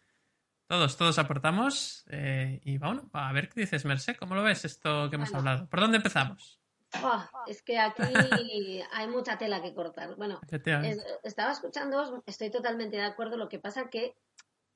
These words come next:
Speaker 2: Juan Pedro, ahora déjame ser mala, habrá alguien que te estará escuchando.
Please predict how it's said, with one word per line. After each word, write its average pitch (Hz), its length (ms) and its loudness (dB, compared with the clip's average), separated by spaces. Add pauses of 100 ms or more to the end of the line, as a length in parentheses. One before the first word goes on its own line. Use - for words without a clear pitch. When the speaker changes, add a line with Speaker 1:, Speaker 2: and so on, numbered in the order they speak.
(120)
Speaker 2:
Juan 175 160 -10
Pedro, 190 260 -4
ahora 196 380 0
déjame 190 640 -8
ser 175 240 -10
mala, 196 340 -2
habrá 180 240 -6
alguien 196 280 -4
que 196 120 -6
te - 100 -14
estará 165 220 -10
escuchando. 190 760 -6